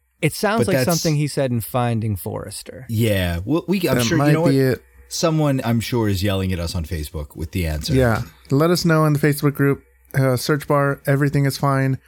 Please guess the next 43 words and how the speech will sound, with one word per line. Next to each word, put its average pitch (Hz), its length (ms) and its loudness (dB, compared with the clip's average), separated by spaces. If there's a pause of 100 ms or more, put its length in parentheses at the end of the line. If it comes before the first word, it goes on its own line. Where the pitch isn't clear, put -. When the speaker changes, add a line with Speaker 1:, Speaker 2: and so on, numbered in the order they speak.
(340)
Speaker 3:
Join 135 300 2
it - 80 0
if 120 120 -4
you're 123 120 0
not, 127 340 0
and 117 100 -2
then 113 120 2
let 113 180 0
us 110 160 -2
know 110 160 0
what 107 160 0
it's 107 240 -4
from 101 340 -2
or 107 120 -2
who 113 180 0
she 123 160 -2
name 104 240 0
dropped 101 280 -2
there, 104 140 -2
'cause 110 160 -8
we 113 100 -4
can't 101 240 -6
figure 107 260 -6
it 117 60 -10
out. - 140 -20
Speaker 1:
You 147 160 -2
know 160 120 0
what 165 120 0
I'm 160 140 0
en-, 147 160 -2
I'm 135 80 0
Speaker 3:
Oh, 131 60 4
we 120 80 2
just 117 100 0
Speaker 1:
enjoying 135 200 2
Speaker 3:
haven't 131 60 2
Speaker 1:
right 131 120 0
Speaker 3:
looked 104 80 0
it 135 40 2
Speaker 1:
now 135 180 0
Speaker 3:
up. 131 60 -6
Speaker 1:
is 120 240 -2
the, 127 220 -8